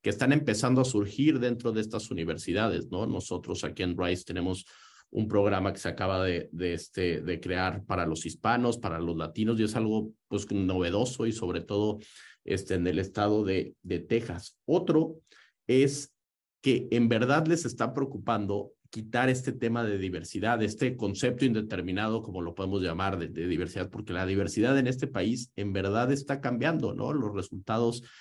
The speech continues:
del último censo, ¿no? Que salieron los censos aquí en Estados Unidos se hacen cada diez años, pero los resultados de veinte veinte que se siguen analizando todavía en el veinte veintidós marcan que la población baja, eh, que la población blanca está decreciendo, ¿no?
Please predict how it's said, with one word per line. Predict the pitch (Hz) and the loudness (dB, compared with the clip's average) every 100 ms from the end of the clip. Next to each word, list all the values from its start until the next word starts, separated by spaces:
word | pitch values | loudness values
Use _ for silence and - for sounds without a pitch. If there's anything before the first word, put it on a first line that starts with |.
| - _ | -20 _
del | - 107 | 0 4
último | 113 110 117 104 | 4 4 2 2
censo, | 143 131 127 117 | 2 2 2 0
¿no? | 110 120 139 | 0 -4 -4
Que | 165 | -10
salieron | - 87 98 95 | -6 0 2 2
los | 90 - | -2 0
censos | 117 117 110 | 0 0 -6
aquí | 107 110 | -4 -4
en | 107 | -2
Estados | 110 107 | -2 -2
Unidos | 107 101 | -2 -2
se | 101 | -2
hacen | 95 98 - - - _ _ | -2 -2 -2 -8 -20 _ _
cada | 110 113 | 2 4
diez | 104 110 107 | 6 6 4
años, | 117 107 90 85 - | 0 0 -2 -4 -6
pero | 98 | -4
los | 98 95 | -2 0
resultados | 98 - 101 131 | -2 -4 0 2
de | 117 | 4
veinte | 107 113 113 | 4 4 4
veinte | 104 107 110 113 | 2 2 0 -2
que | 101 | -4
se | 95 | -4
siguen | - 123 120 | -4 0 0
analizando | 110 98 90 85 - 107 104 | 0 -2 -4 -6 -4 -2 -2
todavía | 107 95 | -2 -2
en | 101 | -2
el | 98 | -2
veinte | 101 107 | -4 -2
veintidós | 101 90 98 101 | -2 -2 -4 -4
marcan | 104 113 113 196 139 | 0 -2 -2 -8 -6
que | 95 | -2
la | 85 - - - - | -2 -4 -16 -20 0
población | 113 98 - 123 | 4 4 4 4
baja, | 110 101 - - | 4 2 -4 -4
eh, | 113 - | -4 -2
que | - | -2
la | 90 | -4
población | - 92 95 85 - 117 117 110 - | -2 -2 -2 -2 2 2 2 0 -4
blanca | 113 113 107 113 120 123 | 0 0 0 -2 -4 -6
está | - 113 | -4 0
decreciendo, | 117 107 95 90 - 143 127 82 | 0 0 -2 -2 0 2 2 -2
¿no? | 80 127 | -4 -6